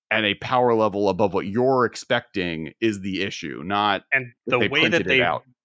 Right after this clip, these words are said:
Speaker 1: <laughs>
Speaker 2: the way that they got that Gaia's Cradle is completely irrelevant to the gameplay that's going on.
Speaker 1: Correct. Like, how, it's just, at this point, it's either how wealthy they are or how old they are, and neither of them <laughs> should be why they get to play with a card that you
Speaker 2: Right.
Speaker 1: don't,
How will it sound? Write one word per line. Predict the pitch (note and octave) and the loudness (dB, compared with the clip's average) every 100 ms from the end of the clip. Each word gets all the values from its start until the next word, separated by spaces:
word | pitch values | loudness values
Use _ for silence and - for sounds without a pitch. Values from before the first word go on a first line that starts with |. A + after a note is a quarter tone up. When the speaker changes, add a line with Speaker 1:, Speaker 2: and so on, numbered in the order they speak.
| - | -2
Speaker 1:
<laughs> | - C#3+ - | -2 -4 -4
Speaker 2:
the | A#2+ | -2
way | B2+ D3 | 0 0
that | D#3 | 2
they | C#3+ B2+ | 2 2
got | B2 A#2+ | 2 2
that | A#2+ A2 | 0 0
Gaia's | A2+ A#2 G#2 | 2 0 -2
Cradle | - G#2+ G#2 G2+ - _ | -2 -2 -2 -6 -10 _
is | B2+ A2+ A2 A2 - - _ _ _ - | 0 2 0 -4 -8 -10 _ _ _ -6
completely | C3 B2 C3 B2 B2+ | -4 0 0 2 0
irrelevant | B2+ A#2+ B2 A#2+ A2+ A2+ - _ _ - | 0 0 0 0 0 -4 -6 _ _ -10
to | C3 A2+ | -6 -4
the | A2 | -4
gameplay | - A2+ A2 - G#2+ | 0 0 0 -4 -4
that's | G#2 G2+ | -4 -6
going | - G#2+ G2+ | -8 -8 -10
on. | G#2 - _ _ - | -14 -16 _ _ -6
Speaker 1:
Correct. | - F#2 - - | -2 0 -2 -2
Like, | G2 | -2
how, | - C3 A#2 | 0 0 2
it's | A#2 - | 0 0
just, | C3 - - A#2 - | -4 -4 -12 -12 -4
at | C3 | 0
this | G3+ D3+ | 0 0
point, | D3 | 2
it's | A#2+ - | 2 2
either | B2 A2 | 2 2
how | G#2 C#3+ | 2 2
wealthy | B2+ A#2 D3+ | 2 2 2
they | D#3+ | 4
are | D#3+ | 4
or | C#3+ A2 | 4 4
how | A#2 | 2
old | E2+ A2 C3 | 2 2 0
they | A2+ F#2+ | 0 2
are, | F2+ F2 G#2 | 4 4 2
and | G2+ G#2 | 2 2
neither | A#2+ A#2 | 2 2
of | A2+ A2+ | 0 0
them | - | -2
<laughs> | |
should | B2+ - | 0 0
be | C#3 | 0
why | C#3 B2+ C3 | 0 0 0
they | A2 | -2
get | G#2 A#2+ - | -2 -4 -4
to | |
play | - - C3 | -6 0 2
with | A2 - | 2 -2
a | |
card | - A2 G2+ | -4 -2 0
that | F#2 | -2
you | F#2 F#2 | -4 0
Speaker 2:
Right. | A2+ | 2
Speaker 1:
don't, | G#2 G#2+ | 2 -2